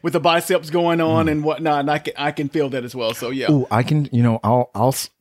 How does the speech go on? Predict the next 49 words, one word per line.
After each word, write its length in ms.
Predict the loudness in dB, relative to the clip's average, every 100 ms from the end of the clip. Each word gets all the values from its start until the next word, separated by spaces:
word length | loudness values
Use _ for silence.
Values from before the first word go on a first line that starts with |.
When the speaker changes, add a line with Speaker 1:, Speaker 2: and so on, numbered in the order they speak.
| -12
Speaker 2:
just 420 | -6 0 0 -2 -4
for 140 | -2
you, 360 | 2 4 2 0
I'll 180 | -2
Speaker 1:
Mm. 40 | -2
Speaker 2:
put 160 | -2
up 100 | -4
a 60 | -6
picture 340 | -10 -10 -6 -6
of 100 | -4
myself, 720 | -4 -4 -6 -8 -8 -12 -16 -20 _ _ -20 _ _ -4
uh, 100 | -2
Speaker 1:
Thank 360 | 0 -2 0
Speaker 2:
in 140 | 0 2
Speaker 1:
you. 60 |
Speaker 2:
Halloween 500 | 2 2 2 2 2
Speaker 1:
All 40 | 0
Speaker 2:
just 340 | -2 -4 -2
Speaker 1:
right, 60 | 0
Speaker 2:
to, 160 | 0 -2
Speaker 1:
sounds 280 | -6 -12
Speaker 2:
just 200 | -4 -4
Speaker 1:
good. 40 | 0
Speaker 2:
to 40 |
match 380 | 0 2 0 -4
it. 120 | -8 -12 -2
There's 220 | 2 2
a 60 | 0
couple. 300 | -2 0 0
I'm 100 | 0
not 120 | 0
gonna 120 | 0
lie. 80 | 0
There's 160 | 0 0
Speaker 1:
Right, 80 |
Speaker 2:
like 100 | -2 0
Speaker 1:
I 40 |
Speaker 2:
four 80 | 0
or 40 |
Speaker 1:
got 0 |
you. 40 | 0
Speaker 2:
five. 360 | -2 -2 -6 -16 -20 -20 -8 0
I 140 | 2
even 260 | 4 2 2
did. 360 | 2 2 -2 -4
Remember 340 | -2 0 0
who's 220 | -2 -4
that 180 | -4 -4
girl? 300 | -6 -6